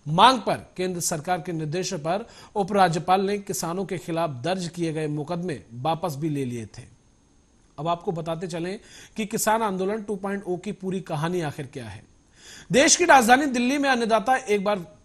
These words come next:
फिर से दस्तक दे चुका है, आपको बखूबी पता है। दो साल पहले किसानों ने एक बड़ा आंदोलन किया था,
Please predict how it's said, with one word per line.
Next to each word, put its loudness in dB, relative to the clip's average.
फिर 0
से -2
दस्तक -4
दे -4
चुका -10
है, -2
आपको -6
बखूबी -8
पता -14
है। -16
दो -6
साल -2
पहले -4
किसानों -8
ने -8
एक -8
बड़ा -2
आंदोलन -6
किया -8
था, -16